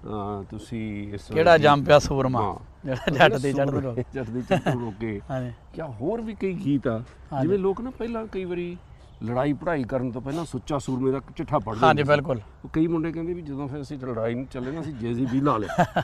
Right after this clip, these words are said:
Speaker 2: ਹਾਂਜੀ।
Speaker 1: ਫਿਰ ਉਸ, ਇਹ, ਇਹ ਕਈ ਲੋਕ ਕਹਿੰਦੇ ਆ ਕਿ ਵਾਇਲੈਂਟ ਗੀਤ ਗਾਉਂਦਾ ਮੁੰਡਾ ਇਹ।
Speaker 2: ਹਾਂ,
Speaker 1: ਇਹ
Speaker 2: ਨਹੀਂ।
Speaker 1: ਗੀਤ ਸੁਣ ਕੇ ਮਨ ਭੜਕ ਜਾਂਦਾ। ਜੇ
Speaker 2: ਹਾਂਜੀ।
Speaker 1: ਦਾਰੂ ਪੀਤੀ ਹੋਵੇ, ਲੜਨ ਨੂੰ ਜੀ ਕਰਨ ਲੱਗ ਪੈਂਦਾ।
Speaker 2: ਹਾਂਜੀ।
Speaker 1: ਇਹਦਾ ਕੀ ਦੱਸੋਗੇ ਤੁਸੀਂ?
Speaker 2: ਨਹੀਂ, ਦੇਖੋ, ਹੁਣ ਇਹ ਤਾਂ ਆਪਣੀ ਆਪਣੀ ਸੋਚ ਆ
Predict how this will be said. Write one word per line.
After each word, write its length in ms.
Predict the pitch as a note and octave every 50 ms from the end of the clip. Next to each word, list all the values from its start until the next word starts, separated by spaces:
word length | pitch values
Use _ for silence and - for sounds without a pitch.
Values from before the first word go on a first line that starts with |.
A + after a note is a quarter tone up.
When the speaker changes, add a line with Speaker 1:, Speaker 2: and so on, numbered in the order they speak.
| - - D3
Speaker 2:
ਹਾਂਜੀ। 320 | - - - - C#3+ C#3+
Speaker 1:
ਫਿਰ 300 | B2+ A2 D3 D#3+ E3+ D#3+
ਉਸ, 160 | D#3 - - - - -
ਇਹ, 120 | F#3 A3+ A#3 C#3 -
ਇਹ 80 | A3+ A#3 - - - -
ਕਈ 160 | F3+ F#3 G3
ਲੋਕ 320 | F#3 F3+ F#3 F3 D#3 - - - -
ਕਹਿੰਦੇ 220 | - C3 C#3+ D#3 E3+
ਆ 40 | E3+
ਕਿ 140 | F#3+ G3 F3+ B2+ G2 -
ਵਾਇਲੈਂਟ 420 | - D#2+ F2 A2 A2 A#2 G#2+ F#2+ G2
ਗੀਤ 320 | F2+ F2 F#2 G2+ E2+ - -
ਗਾਉਂਦਾ 220 | D#2+ D#2 D#2 E2+
ਮੁੰਡਾ 200 | G2+ G2+ E2 D#2+
ਇਹ। 400 | D2+ D2+ - - - - - -
Speaker 2:
ਹਾਂ, 260 | C3+ D#3+ D#3+ D3+ C#3+
Speaker 1:
ਇਹ 100 | D3 D3
Speaker 2:
ਨਹੀਂ। 120 | C#3+ A2+ G#2+
Speaker 1:
ਗੀਤ 220 | B2 B2+ B2+ -
ਸੁਣ 180 | - B2+ A#2+ A2
ਕੇ 140 | A2+ D3+
ਮਨ 300 | D#3 B2+ A2 F#2+ G2 A#2+
ਭੜਕ 380 | B2 - - - - - - -
ਜਾਂਦਾ। 260 | G2+ F2+ E2 D#2 - - - - - -
ਜੇ 60 | - D#3
Speaker 2:
ਹਾਂਜੀ। 220 | D3+ D3 A2 G2+
Speaker 1:
ਦਾਰੂ 200 | A2+ A2 A#2 C3+
ਪੀਤੀ 300 | A#2+ - B2+ - - C#3
ਹੋਵੇ, 100 | D3+ G3+
ਲੜਨ 240 | G#3+ F#3+ C#3+ C#3+ D3
ਨੂੰ 120 | D3+ D#3
ਜੀ 120 | C3 D3+ D#3+
ਕਰਨ 240 | - C3+ B2 C3
ਲੱਗ 120 | A2 G2+ F2
ਪੈਂਦਾ। 220 | - - F2 G2
Speaker 2:
ਹਾਂਜੀ। 320 | D3 D3+ C#3 C3+ B2+ A#2 A2 -
Speaker 1:
ਇਹਦਾ 160 | G#3+ A3 B3+
ਕੀ 160 | A3+ - - G3
ਦੱਸੋਗੇ 320 | C#3+ B2+ - G#2+ G2+ -
ਤੁਸੀਂ? 240 | - - - - F#3
Speaker 2:
ਨਹੀਂ, 120 | G#3+ A3+
ਦੇਖੋ, 300 | F3 G3+ G#3 - - A#3+
ਹੁਣ 160 | G#3+ A3 G#3+
ਇਹ 180 | G#3 G#3+ A3+ A3+
ਤਾਂ 120 | - G#3+
ਆਪਣੀ 220 | G#3+ G3+ G3 G3 G3+
ਆਪਣੀ 240 | G3+ F#3 F#3 F3+ E3+
ਸੋਚ 320 | - - E3 D#3+ D3+ D3
ਆ 140 | B2 A#2